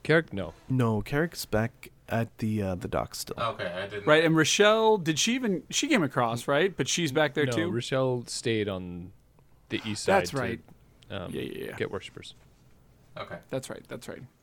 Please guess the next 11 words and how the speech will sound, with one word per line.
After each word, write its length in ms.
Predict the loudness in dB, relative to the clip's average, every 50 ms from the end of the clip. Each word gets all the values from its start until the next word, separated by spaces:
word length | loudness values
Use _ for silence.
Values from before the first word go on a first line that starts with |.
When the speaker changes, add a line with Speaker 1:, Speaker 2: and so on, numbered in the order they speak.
| _ _ -20 -8 -2
Speaker 2:
Okay, 600 | 0 0 0 2 2 4 4 4 4 2 -2 -6 -12 -8 -2
um, 460 | 0 2 2 4 4 2 2 0 0 -2
so 460 | 0 2 4 4 4 4 2 0 -4 -16 _ _ _ -2
on 320 | 0 2 2 2 0 0 2
this 160 | 2 2 2
side 260 | 2 2 2 2 2
of 80 | 0 -4
things, 760 | -4 -4 -2 -2 0 -2 -2 -2 -4 -4 -4 -6 -6 -6 -8 -8 -6
um, 420 | -4 -4 -4 -4 -4 -6 -6 -4
number 200 | -2 0 0 0
one, 320 | 0 0 -2 -4 -4 -6